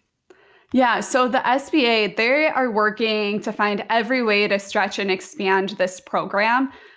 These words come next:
They have made sure that everyone should be applying online. Uh, it's much easier for them to get into contact with your business if they need additional information.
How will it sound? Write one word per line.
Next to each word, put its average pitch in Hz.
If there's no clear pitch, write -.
They 226
have 226
made 226
sure 220
that 214
everyone 240
should 220
be 208
applying 190
online. 180
Uh, 190
it's 208
much 214
easier 226
for 208
them 220
to 233
get 208
into 208
contact 202
with 190
your 190
business 220
if 208
they 208
need 202
additional 196
information. 202